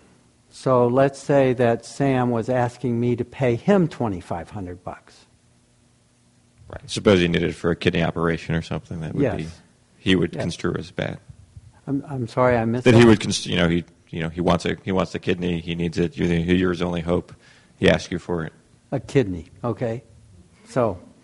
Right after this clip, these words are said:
Speaker 1: upping the stakes. Uh,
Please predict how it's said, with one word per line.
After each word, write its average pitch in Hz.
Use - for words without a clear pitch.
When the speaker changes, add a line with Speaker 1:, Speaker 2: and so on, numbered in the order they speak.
Speaker 1:
upping 135
the 113
stakes. -
Uh, 113